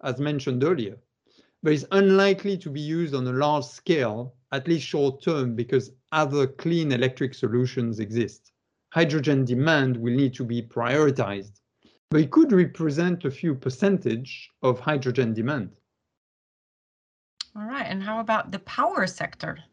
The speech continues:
Speaker 1: The use of hydrogen will be more limited, but it is considered either to replace gas or be blended with gas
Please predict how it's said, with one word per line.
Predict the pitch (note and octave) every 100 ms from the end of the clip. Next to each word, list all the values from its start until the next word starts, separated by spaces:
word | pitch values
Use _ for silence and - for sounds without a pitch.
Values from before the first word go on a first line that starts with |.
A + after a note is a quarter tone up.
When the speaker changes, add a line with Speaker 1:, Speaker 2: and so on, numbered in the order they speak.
| _ _ _ _ _ _ - - _ _ _ _ -
Speaker 1:
The | F3+
use | G#3 C#4+ A#3
of | -
hydrogen | - - A3+ G3 G#3 G3+ A#3 G3+
will | E3 E3+ E3
be | D3+ F3+ E3+
more | E3 E3+ E3
limited, | E3+ F3+ D#3+ C#3 A#2+ A#2
but | D3 E3
it | F#3+
is | A#3 A3
considered | - F3+ F3 - A3+ C3 G#2+ - _ _ F3+
either | F3+ F3+
to | D#3
replace | C3 C#3 C3+ F3 F#3+ G3+ A3 - -
gas | D3 F3 G3 A#3+ - - -
or | C#3
be | B2+ C3+
blended | A2+ D3 D#3+ G3+ G#3 F#3+ F#3+
with | E3 D3+ C3+
gas | D#3 A#3 - -